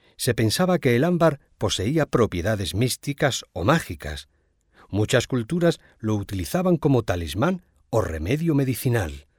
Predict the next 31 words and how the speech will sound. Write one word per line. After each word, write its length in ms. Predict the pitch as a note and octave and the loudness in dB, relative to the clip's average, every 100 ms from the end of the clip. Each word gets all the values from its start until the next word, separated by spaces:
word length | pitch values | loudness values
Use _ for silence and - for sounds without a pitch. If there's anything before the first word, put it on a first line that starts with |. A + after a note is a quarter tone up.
| _ _ _ _ _ _ _ _ - | _ _ _ _ _ _ _ _ -8
"Por 160 | E2 | 4
eso", 280 | F#3+ G#3 - | 4 6 2
dice 220 | A2 F2 | -2 -4
Rocío, 460 | - E2 C#3+ A#2 A2 _ _ _ - - | -6 -4 2 2 0 _ _ _ -20 -6
"mi 280 | - B2+ A2+ | 2 2 2
pulsera 520 | - E2+ - G3+ D#3 | -2 0 4 4 6
me 180 | A#2+ A2+ | 4 2
protege". 600 | - C#2+ D#3+ - D#2+ - _ _ _ _ _ _ _ _ _ _ | 0 2 2 0 -12 -14 _ _ _ _ _ _ _ _ _ _
Juan 300 | _ - G3 | _ 4 6
y 80 | G3+ | 6
Andrés 360 | A2+ C3 E3 - _ _ _ | 4 4 2 0 _ _ _
se 160 | - B2+ | -4 0
interesan 580 | G#2+ F2 A2 E3 E3+ D3+ | 0 0 0 2 2 2
por 180 | D3+ A#2+ | 2 0
la 120 | G2+ | -2
formación 600 | G2 F2 D#2 - G2 F#2 | -4 -6 -6 -4 -2 -2
del 160 | G2+ C#3 | 4 6
ámbar. 440 | C3+ E2 D#2 - _ _ _ _ _ _ _ _ _ | 4 2 -6 -12 _ _ _ _ _ _ _ _ _
"Mira, 240 | - G3 G#3+ | 2 2 2
Juan, 420 | - F#3+ C3 - _ _ _ _ _ - | 2 2 0 -4 _ _ _ _ _ 2
qué 140 | A3 | 4
bien 240 | A3 F3 D3 | 6 6 4
se 180 | - | 2
ve 280 | F2+ F3+ E3 | 4 6 6
cómo 280 | - B2+ B2+ | 2 0 2
la 120 | A2+ | 2
resina 440 | F2 - F3 F#3+ C3 | 0 0 2 2 0
corre 440 | - F#3 D#3+ E2 | 4 6 6 0
por 200 | - F#3+ | -2 0
el 160 | A#2+ - | 0 0
tronco 460 | E3+ G#3 - F3 | 2 2 0 -2